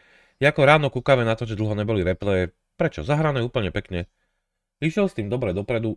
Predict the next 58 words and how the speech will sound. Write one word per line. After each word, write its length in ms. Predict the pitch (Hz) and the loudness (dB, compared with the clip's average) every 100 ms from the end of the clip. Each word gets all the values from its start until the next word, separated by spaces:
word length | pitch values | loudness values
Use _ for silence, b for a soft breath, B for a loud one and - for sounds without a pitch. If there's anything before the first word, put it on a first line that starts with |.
| - | -8
Škoda 320 | - 170 208 | -4 2 2
tých 240 | 208 190 | 2 -2
citadel 400 | 165 147 131 113 | 0 2 4 4
na 140 | 107 98 | 2 2
úvod, 160 | 95 | 0
že 80 | 107 | 0
neboli. 380 | 107 90 82 92 | 0 0 0 -2
Keby 260 | - 98 92 | -4 -4 -2
boli, 160 | 95 | -2
tak 160 | 104 95 | -4 -4
tam 160 | 95 | -4
by, 80 | 92 92 - | -4 -6 -6
tam 180 | 95 | -6
by 20 | 92 | -4
tá 100 | 95 | -2
hra 160 | 92 87 | -2 0
bola 160 | 92 - | 0 0
ešte 240 | 135 - | -2 -2
rýchlejšia. 560 | 98 90 85 - 85 127 - | -2 -2 -4 -4 -6 -6 -10
To 80 | 98 | -10
by 40 | |
bolo 80 | 85 85 | -6 -6
možno 180 | 87 92 | -6 -8
lepšie 240 | 78 - | -8 -10
trošku, 320 | 71 71 - | -12 -12 -14
ale 160 | 76 80 | -16 -16
však 120 | _ | _
to, 60 | - 71 - 71 | -16 -14 -14 -14
to 100 | 73 | -12
zase 160 | 71 - 71 | -12 -10 -8
nie 80 | |
je 80 | 73 | -6
jeho 80 | 76 | -6
vina. 240 | 73 87 - b b _ | -6 -8 -10 b b _
To 80 | |
bolo 160 | 78 73 | -10 -6
vidno, 240 | 76 76 | -4 -6
že 160 | 80 78 | -6 -6
mieril 400 | 71 85 90 85 | -6 -4 -2 -2
dobre, 240 | 76 78 | -4 -4
len 160 | 82 69 | -4 -4
bohužiaľ, 480 | 69 69 73 78 85 | -6 -8 -8 -8 -8
tá 160 | 69 | -10
hra 80 | 67 | -10
si 80 | 71 | -12
povedala, 400 | 69 71 76 76 | -10 -8 -6 -6
že 80 | 71 | -8
nope. 240 | 73 107 b b b b b b b b b b _ _ _ _ _ _ _ _ 73 | -10 -12 b b b b b b b b b b _ _ _ _ _ _ _ _ -8
Teraz 320 | 101 98 - | -4 -2 -2
z 80 | 107 | -4
ktorou 160 | 110 | -4
stranou, 320 | - 95 101 | -2 -2 -2
kamaráde, 480 | 98 92 95 95 92 | -2 -2 0 0 0
mám 160 | 92 90 | -2 -4
ten 240 | 92 85 | -8 -10
druhý 400 | 82 85 90 90 | -12 -10 -8 -8
screenshot? 400 | - 85 85 101 | -6 -8 -6 -8
Doľava? 400 | 78 80 110 78 | -8 -6 -6 -8